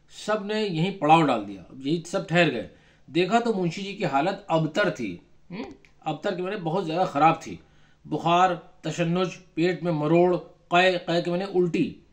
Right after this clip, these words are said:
और दस्त, यानी लूज मोशन। बड़ी तशवीश हुई, बड़ी बेचैनी हुई, बड़ी परेशानी हुई। हम्म? और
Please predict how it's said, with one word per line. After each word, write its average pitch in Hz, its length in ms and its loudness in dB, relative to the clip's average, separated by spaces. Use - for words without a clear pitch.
और 170 280 2
दस्त, 156 260 0
यानी 196 140 -4
लूज 170 200 4
मोशन। 156 320 -2
बड़ी 214 260 4
तशवीश 185 460 -2
हुई, 101 260 -6
बड़ी 208 200 -4
बेचैनी 156 400 0
हुई, 131 180 -2
बड़ी 156 180 -2
परेशानी 143 400 -2
हुई। 104 220 -4
हम्म? 208 260 -10
और 123 380 -2